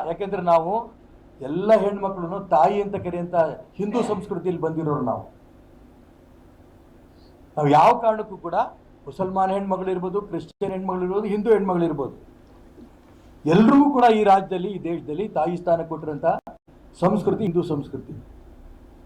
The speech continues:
ಆದ್ರೆ ಯಾವುದಾದ್ರೂ ಯುವಕರು ಸಿಟ್ಟಿನಲ್ಲಿ ಮುಸಲ್ಮಾನರ ಹೆಣ್ಮಕ್ಳನ್ನ ಅತ್ಯಾಚಾರ ಮಾಡೋದು, ಕೊಲೆ ಮಾಡೋದು, ಈ ರೀತಿ ಮಾಡಿಬಿಟ್ರೆ ಇಡೀ ಕರ್ನಾಟಕ ರಾಜ್ಯದಲ್ಲಿ ಬೆಂಕಿ ಹಚ್ಚಿಬಿಡ್ತೀರಿ ನೀವೇ, ನನಗೆ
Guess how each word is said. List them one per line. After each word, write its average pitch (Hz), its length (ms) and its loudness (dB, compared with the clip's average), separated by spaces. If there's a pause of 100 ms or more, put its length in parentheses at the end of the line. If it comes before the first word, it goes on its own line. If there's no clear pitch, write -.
(120)
ಆದ್ರೆ 135 260 4 (960)
ಯಾವುದಾದ್ರೂ 196 600 4
ಯುವಕರು 170 480 -2 (2250)
ಸಿಟ್ಟಿನಲ್ಲಿ 247 680 4 (760)
ಮುಸಲ್ಮಾನರ 202 600 2
ಹೆಣ್ಮಕ್ಳನ್ನ 175 580 -2
ಅತ್ಯಾಚಾರ 160 540 2
ಮಾಡೋದು, 143 460 0
ಕೊಲೆ 147 300 -2
ಮಾಡೋದು, 143 400 0
ಈ 131 40 -4
ರೀತಿ 127 200 -8
ಮಾಡಿಬಿಟ್ರೆ 120 580 -4 (760)
ಇಡೀ 180 340 2
ಕರ್ನಾಟಕ 170 520 4
ರಾಜ್ಯದಲ್ಲಿ 147 360 -2
ಬೆಂಕಿ 175 420 0
ಹಚ್ಚಿಬಿಡ್ತೀರಿ 180 460 0
ನೀವೇ, 180 240 4
ನನಗೆ 175 220 4